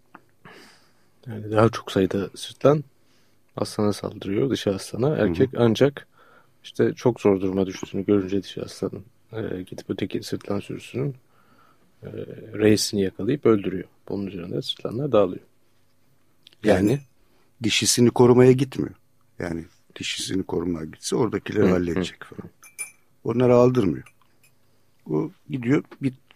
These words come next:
Speaker 2: yani reise.
Speaker 1: Epey do-, dolaylı bir anlam olsa gerek burada. Ben çıkaramıyorum şimdi.
Speaker 2: Hı.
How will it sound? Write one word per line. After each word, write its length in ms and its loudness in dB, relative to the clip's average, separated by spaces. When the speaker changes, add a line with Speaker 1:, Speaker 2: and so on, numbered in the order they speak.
Speaker 2:
yani 280 0
reise. 440 4
Speaker 1:
Epey 220 4
do-, 240 0
dolaylı 380 6
bir 80 8
anlam 260 2
olsa 240 0
gerek 340 0
burada. 240 -2
Ben 280 -2
çıkaramıyorum 680 -4
şimdi. 240 -16
Speaker 2:
Hı. 160 -8